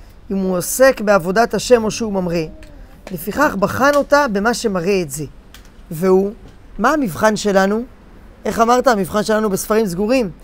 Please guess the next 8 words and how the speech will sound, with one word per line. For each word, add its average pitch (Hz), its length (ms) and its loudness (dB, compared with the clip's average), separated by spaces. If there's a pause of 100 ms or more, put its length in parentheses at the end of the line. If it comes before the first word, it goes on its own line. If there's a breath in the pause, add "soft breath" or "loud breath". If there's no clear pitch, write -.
(320 loud breath)
הצורך 277 540 4
והזקיקות 208 720 0
למשהו 220 420 0
מחוץ 196 420 -8
לנפש. 180 480 -6
זה 220 140 0
המבחן 202 440 -4
שלך. 180 260 -10